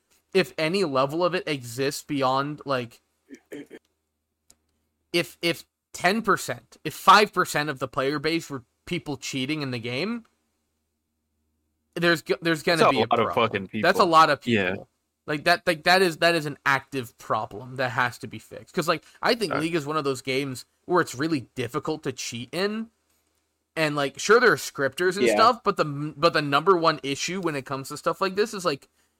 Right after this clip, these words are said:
Speaker 1: elo boosters. Like, people who are playing on other people's accounts or selling accounts. It's not so much about, like, oh, this guy is, like, scripting the entire time. 'Cause, like, scripters are annoying, but you can still beat the shit out of a scriptor.
Speaker 2: Yeah.
Speaker 3: Yeah, for sure.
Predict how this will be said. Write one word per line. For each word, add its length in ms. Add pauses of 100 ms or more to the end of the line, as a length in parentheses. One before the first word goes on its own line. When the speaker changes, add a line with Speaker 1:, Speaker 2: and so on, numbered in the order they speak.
(160)
Speaker 1:
elo 320
boosters. 540
Like, 120
people 260
who 60
are 80
playing 320
on 100
other 180
people's 280
accounts 360
or 40
selling 360
accounts. 380
It's 140
not 220
so 100
much 220
about, 260
like, 320 (640)
oh, 160
this 180
guy 220
is, 180
like, 140
scripting 640
the 100
entire 360
time. 500 (320)
'Cause, 160
like, 120
scripters 440
are 240
annoying, 580
but 160
you 100
can 180
still 300
beat 300
the 100
shit 280
out 120
of 120
a 40
scriptor. 600 (880)
Speaker 2:
Yeah. 260 (380)
Speaker 3:
Yeah, 380
for 200
sure. 280